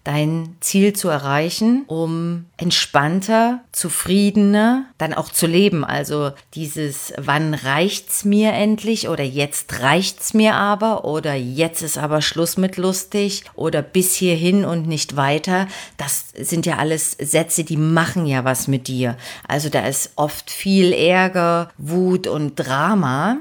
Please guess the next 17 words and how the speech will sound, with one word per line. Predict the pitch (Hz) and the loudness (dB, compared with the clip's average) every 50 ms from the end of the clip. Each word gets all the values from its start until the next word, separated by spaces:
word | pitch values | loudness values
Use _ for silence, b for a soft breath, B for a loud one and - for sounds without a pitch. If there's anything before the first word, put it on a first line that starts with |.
| - _ _ | -6 _ _
Und | - - 165 175 170 165 165 165 165 160 - - - - | -12 -10 -6 -4 -4 -4 -2 -4 -4 -6 -8 -10 -14 -14
das | 127 117 - - - | -14 -12 -12 -10 -8
Ziel | - - 147 143 147 175 185 | -8 -4 -2 2 4 4 4
des | 208 208 202 | 4 2 2
Ganzen | - 214 214 220 220 - - 214 208 190 | 2 2 2 2 2 0 0 0 2 2
wäre, | 190 190 190 190 180 190 190 190 190 B B B B | 4 2 2 2 2 0 0 0 -2 B B B B
das | - 151 - | -8 -8 -4
einfach | - 143 156 170 170 - 175 156 - | -2 -2 -2 -2 -4 -4 -6 -6 -6
in | - - 170 165 160 160 156 156 151 147 - | -6 -6 -4 -4 -4 -4 -4 -4 -6 -8 -10
Frieden, | - - - 156 165 190 214 202 220 220 208 | -12 -10 -6 -2 0 2 2 4 4 2 2
in | 170 175 156 147 | 2 0 -2 -4
Zufriedenheit | - 151 139 - - 180 185 214 208 233 233 214 208 220 214 214 214 208 - | -4 -6 -8 -4 0 2 2 2 4 4 2 4 4 2 2 2 0 -2 -4
und | - 160 160 156 160 | -6 -6 -6 -6 -6
in | - - 160 160 156 156 156 156 156 160 151 143 - | -6 -6 -4 -4 -4 -4 -4 -4 -6 -6 -8 -10 -12
Glücklichsein | - - 190 214 208 202 190 160 - - - 139 135 135 135 | -4 2 2 2 2 2 -2 -2 0 2 4 4 4 4 2
umzuwandeln. | - 147 147 135 - - 143 135 143 139 135 131 131 123 120 131 - | 2 0 0 2 0 -2 0 0 0 2 2 0 0 -2 -2 -2 -4
Also, | - 143 139 147 117 | -6 -8 -6 -6 -8